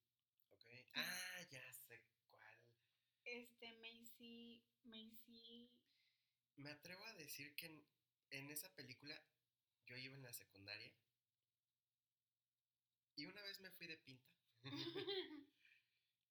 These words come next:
Speaker 1: Y fui al cine solo y vi esa, me metí a ver a esa,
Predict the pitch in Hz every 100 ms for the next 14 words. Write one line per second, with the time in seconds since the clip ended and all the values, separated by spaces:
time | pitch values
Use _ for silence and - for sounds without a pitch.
0 | - 123 143 147 147 151 143 139 139 131
1 | 143 - _ _ _ _ - 127 131 135
2 | 139 135 120 113 113 131 123 123 120 120